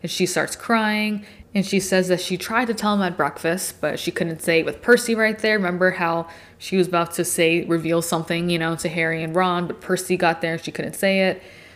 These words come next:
She said that she really didn't mean to, but Riddle made her and he took over. She's like, "Wait, how did you kill that thing?" 'Cause she knew it was, like, it wasn't just the diary. She knew it was something deeper, right? Um, she's asking where he was,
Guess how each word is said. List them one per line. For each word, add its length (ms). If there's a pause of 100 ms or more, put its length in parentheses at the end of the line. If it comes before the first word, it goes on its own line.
She 100
said 160
that 120
she 120
really 260
didn't 280
mean 220
to, 200
but 160
Riddle 240
made 300
her 240
and 80
he 80
took 280
over. 560 (280)
She's 260
like, 180
"Wait, 200
how 140
did 200
you 60
kill 320
that 260
thing?" 420
'Cause 120
she 140
knew 160
it 40
was, 220
like, 300 (580)
it 80
wasn't 320
just 180
the 60 (180)
diary. 400
She 160
knew 140
it 40
was 100
something 240
deeper, 320
right? 440
Um, 480 (280)
she's 240
asking 360
where 140
he 160
was, 640